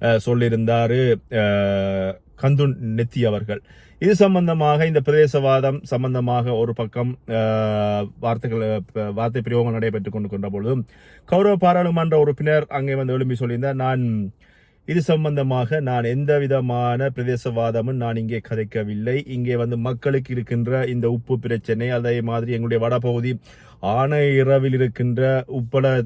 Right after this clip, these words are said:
அஹ், வேலைக்காரருடைய பிரச்சனை, இவ்வாறான விஷயங்களை தான் நான் வந்து, அஹ், பேசினேன்" அப்படின்னு சொல்லி சொல்லியிருந்தாங்க. அதே மாதிரி வந்து பாத்தீங்கன்னு சொன்னா, அஹ், இந்த பேச்சு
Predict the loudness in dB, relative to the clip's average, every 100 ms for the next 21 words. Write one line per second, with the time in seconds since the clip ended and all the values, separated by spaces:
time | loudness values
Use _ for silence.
0 | -4 0 2 2 0 0 -2 -2 -2 -4
1 | -2 0 2 2 2 0 -2 0 -2 -2
2 | -4 -4 -6 -6 -4 -2 -2 -4 -4 -4
3 | -4 -2 -2 -2 -2 -2 -2 2 2 2
4 | -2 -20 -20 _ -2 0 0 0 -2 -6
5 | -12 -20 _ _ _ _ _ _ _ _
6 | _ _ 2 4 4 2 2 2 0 -2
7 | -4 -4 -4 -4 -4 -4 -4 -6 -10 -16
8 | -20 -14 0 4 6 6 2 2 0 0
9 | 0 0 0 -2 -4 -4 -4 -2 0 -2
10 | -4 -4 -2 -2 0 -2 0 -2 0 -2
11 | -2